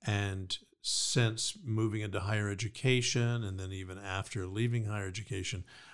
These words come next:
I've been very deeply involved and, frankly, increasingly concerned about the state of religious liberty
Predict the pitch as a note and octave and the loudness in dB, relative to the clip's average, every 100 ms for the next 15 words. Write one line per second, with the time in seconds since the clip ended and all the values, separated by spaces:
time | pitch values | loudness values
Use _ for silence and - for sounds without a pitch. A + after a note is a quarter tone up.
0 | - E3 D3+ D3 C3 B2+ B2+ - A2 G#2+ | -2 2 6 6 6 4 4 2 -2 -2
1 | - G#2 G2 G2 G2 G2 F#2 F#2 C3+ D#3+ | -4 -2 -2 -2 -6 -4 -2 0 0 0
2 | C#3 - D3 D3+ C#3 C#3 B2+ A#2+ - B2 | 0 2 0 0 0 0 0 -2 0 0
3 | A2+ A2+ G#2+ G#2+ - A2+ G#2+ B2 B2 G#2+ | 0 0 -2 -4 -6 -4 0 0 0 -2
4 | G2 G2 G2 - - - A#2 G#2+ - - | -4 -6 -6 -2 0 2 0 0 -4 -18
5 | - - - G#2+ G2 G2+ G#2 G#2 G2+ A2 | -20 -20 -4 0 0 2 0 2 0 0
6 | G2+ G2+ G2+ F#2+ F#2+ | 0 0 -2 -4 -6